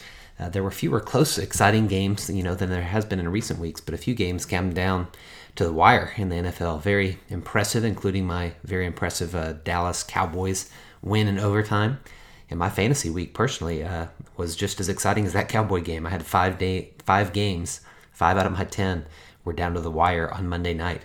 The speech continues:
And even though I had Monday night guys playing for me and against me in the same leagues, I kinda threaded the needle and I won four out of those five that came down to Monday night and had a pretty good week, finishing seven and three, um, on the week.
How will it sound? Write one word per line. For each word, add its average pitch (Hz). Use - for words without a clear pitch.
And -
even 92
though 95
I 98
had 87
Monday 92
night 92
guys 95
playing 87
for 117
me 110
and 123
against 117
me 123
in 95
the 92
same 113
leagues, 113
I 92
kinda 101
threaded 127
the 135
needle 123
and 95
I 95
won 95
four 101
out 101
of 90
those 92
five 95
that 87
came 95
down 90
to 90
Monday 90
night 90
and 92
had 95
a 92
pretty 107
good 104
week, 101
finishing 87
seven 95
and 85
three, 98
um, 78
on 92
the 80
week. 85